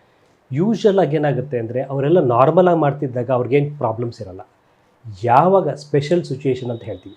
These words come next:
ಸ್ಪೆಷಲ್ ಸಿಚುಯೇಷನ್ ಅಂದರೆ ಜ್ವರ ಬಂದಿರುತ್ತೆ, ಸರಿಯಾಗಿ ತಿಂದಿರಲ್ಲ, ಅಂಥ ಟೈಮಲ್ಲಿ ಶುಗರ್ ಕಮ್ಮಿ ಆಗ್ಬಿಡುತ್ತೆ. ಇಲ್ಲ ಎಕ್ಸರ್ಸೈಸ್, ಓವರಾಗಿ ಎಕ್ಸರ್ಸೈಸ್ ಮಾಡಿಬಿಡ್ತಾರೆ, ಅಂಥವ್ರು ಕೂಡ ಶುಗರ್ ಡ್ರಾಪ್ ಆಗ್ತಾ ಹೋಗ್ಬಿಡುತ್ತೆ.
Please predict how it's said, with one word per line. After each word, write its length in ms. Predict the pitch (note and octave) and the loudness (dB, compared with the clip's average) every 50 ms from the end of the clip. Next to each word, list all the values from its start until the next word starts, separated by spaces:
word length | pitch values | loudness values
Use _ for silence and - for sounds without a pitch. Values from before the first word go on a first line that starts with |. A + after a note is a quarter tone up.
| _ _ | _ _
ಸ್ಪೆಷಲ್ 440 | - - _ - C3 B2+ D#3+ D3+ D3 | -20 -12 _ -8 -2 -2 -2 -2 -2
ಸಿಚುಯೇಷನ್ 440 | C#3+ B2 B2 C#3 B2 A#2+ - B2 A2+ | -4 -4 -2 -4 -4 -4 -6 -8 -8
ಅಂದರೆ 300 | G#2+ G#2 G#2+ A2+ A2 - _ _ _ _ _ _ - | -8 -8 -8 -10 -10 -12 _ _ _ _ _ _ -6
ಜ್ವರ 260 | - B2+ B2 B2 C#3 | -2 0 4 4 4
ಬಂದಿರುತ್ತೆ, 580 | C3 A#2 A#2+ A2+ G#2 A#2 G#2+ G2+ - - G#2+ G#2 | 2 2 -2 -4 -6 -8 -10 -12 -14 -16 -16 -10
ಸರಿಯಾಗಿ 380 | - - G#2+ C3+ C3+ C3 - | -10 -6 -4 -4 -6 -6 -6
ತಿಂದಿರಲ್ಲ, 540 | - A#2+ A#2+ C3+ C3 C3+ C3 A#2 G#2+ G#2 G#2+ G#2 G#2 - _ _ _ - | -6 -6 -4 -4 -4 -2 -2 -2 -4 -6 -8 -8 -10 -12 _ _ _ -2
ಅಂಥ 240 | C#3 D#3+ F3+ D3 F#3+ | -2 -2 2 2 0
ಟೈಮಲ್ಲಿ 400 | E3 - F3 C#3+ C#3+ C#3+ C#3+ - | 2 2 0 0 0 -2 -2 -4
ಶುಗರ್ 220 | B2+ A2 B2+ B2 | -6 -6 -6 -6
ಕಮ್ಮಿ 260 | - - G#2 A2 A#2 | -6 -6 -6 -6 -6
ಆಗ್ಬಿಡುತ್ತೆ. 520 | G#2+ G#2 G2 G2 G2+ - _ - G2+ G2 - _ _ _ _ _ _ _ - | -8 -8 -10 -12 -14 -14 _ -16 -16 -16 -18 _ _ _ _ _ _ _ -4
ಇಲ್ಲ 180 | D3 D3 D3+ D3+ D3 - | -2 0 0 0 -2 -4
ಎಕ್ಸರ್ಸೈಸ್, 540 | - - - - - - E3+ B2+ - - - - | -6 -8 -10 -12 -4 -2 -2 -2 -2 -6 -8 -2
ಓವರಾಗಿ 400 | B2+ C#3 D3 D#3+ D#3+ D3+ C3 A#2+ | 0 2 4 4 2 2 0 -2
ಎಕ್ಸರ್ಸೈಸ್ 400 | A#2 - C#3 - - C#3 B2+ A#2+ | -4 -6 -8 -4 -2 -2 -2 0
ಮಾಡಿಬಿಡ್ತಾರೆ, 640 | A#2+ A#2+ A#2 A2 A#2 G#2+ - - A2 G#2+ A2 A2 - _ _ _ _ _ _ | -2 -2 -2 -4 -6 -8 -8 -8 -6 -6 -8 -8 -12 _ _ _ _ _ _
ಅಂಥವ್ರು 400 | D3 E3+ F3+ F#3+ F#3+ F#3 F#3 F3 | 0 2 4 6 6 6 6 2
ಕೂಡ 180 | - - E3+ E3+ | 2 0 -2 -2
ಶುಗರ್ 280 | D#3 D3 D3+ C3 D3 | -2 -2 -2 -2 -2
ಡ್ರಾಪ್ 340 | C#3 - - B2+ B2+ B2+ - | -4 -2 0 0 0 0 0
ಆಗ್ತಾ 240 | A#2 A2 - - C3 | -2 -4 -4 -8 -8
ಹೋಗ್ಬಿಡುತ್ತೆ. 680 | A2+ - A2 G2+ G2+ G#2+ G2+ G2+ - - A2 G#2+ - | -6 -6 -8 -8 -10 -12 -12 -12 -10 -10 -10 -10 -12